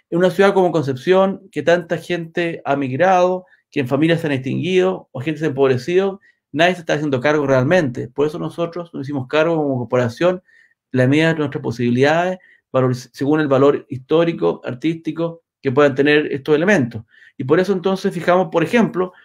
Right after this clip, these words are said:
un proye-, un programa que se llamó, eh, Mausoleos Prioritarios, en que primero ta-, atacamos el, el mausoleo del general de la Cruz, porque era un monumento histórico nacional y quedó muy dañado y amenazado de derrumbarse con el terremoto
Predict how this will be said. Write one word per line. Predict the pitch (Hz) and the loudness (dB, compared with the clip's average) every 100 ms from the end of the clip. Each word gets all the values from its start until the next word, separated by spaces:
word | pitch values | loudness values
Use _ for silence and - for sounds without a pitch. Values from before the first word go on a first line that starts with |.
| _ _ | _ _
un | - 151 | -4 -2
proye-, | 147 160 180 | 2 2 2
un | 143 | 2
programa | 160 180 | 2 2
que | 165 | 0
se | 170 | 0
llamó, | 160 180 185 - _ _ | 2 2 0 -6 _ _
eh, | - 143 | 0 2
Mausoleos | 131 139 131 151 180 | 2 0 -2 2 0
Prioritarios, | 160 147 208 196 120 113 - _ _ | 2 0 2 2 0 -6 -14 _ _
en | - | -12
que | 131 | -4
primero | 135 139 170 185 180 | -2 0 0 0 -2
ta-, | 147 - | -6 -6
atacamos | 135 123 156 165 170 - | -4 0 0 0 -2 -4
el, | 143 131 - | -4 -4 -6
el | 123 127 117 120 | -6 -4 -4 -2
mausoleo | 120 113 147 156 151 | -4 0 2 4 4
del | 131 | 0
general | 135 127 131 131 131 - _ | -2 0 2 2 -2 -10 _
de | - | -2
la | 127 | -2
Cruz, | 131 240 226 - _ _ | 0 0 0 -6 _ _
porque | - 135 | -10 -4
era | 135 | -2
un | |
monumento | 131 135 131 | 0 -2 -4
histórico | 147 139 135 | -4 -2 -2
nacional | 120 127 156 185 185 | -4 -2 0 0 -2
y | 110 | -6
quedó | 143 | -2
muy | 135 147 | -2 -2
dañado | 135 127 175 196 | -2 -2 0 0
y | 170 | 0
amenazado | 135 127 160 160 147 | -2 -2 0 2 2
de | |
derrumbarse | 131 127 127 196 202 170 | 2 0 0 0 0 -4
con | 151 | -6
el | 139 | -4
terremoto | 135 139 151 156 165 | -4 -4 -4 -4 -6